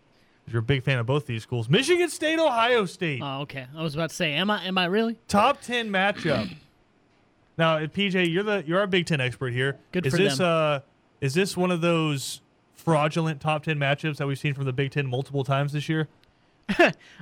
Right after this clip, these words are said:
Speaker 2: Uh, n-, no, I, I, I don't think so. I think
Speaker 1: So this
Speaker 2: Michi-
Speaker 1: is not Penn State, Iowa.
Speaker 2: No, well,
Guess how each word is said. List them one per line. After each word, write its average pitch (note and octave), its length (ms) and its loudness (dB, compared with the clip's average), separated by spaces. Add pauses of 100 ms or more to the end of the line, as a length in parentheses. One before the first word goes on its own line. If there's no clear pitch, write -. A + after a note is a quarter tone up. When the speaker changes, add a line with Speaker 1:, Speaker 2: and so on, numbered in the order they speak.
Speaker 2:
Uh, G#3 300 4
n-, G3+ 140 -10
no, G3 380 6
I, F3+ 300 2
I, G3 220 -2
I - 20 2
don't E3+ 160 -2
think D#3 180 -4
so. D3+ 300 -2
I D#3 140 -2
think F3 440 -2 (460)
Speaker 1:
So D3 80 0
this E3 200 8
Speaker 2:
Michi- F#3 40 4
Speaker 1:
is D#3 140 2
not E3+ 440 2
Penn E3 200 -2
State, D#3 240 0
Iowa. A2 400 -2 (1400)
Speaker 2:
No, G#3+ 260 6
well, A3+ 320 4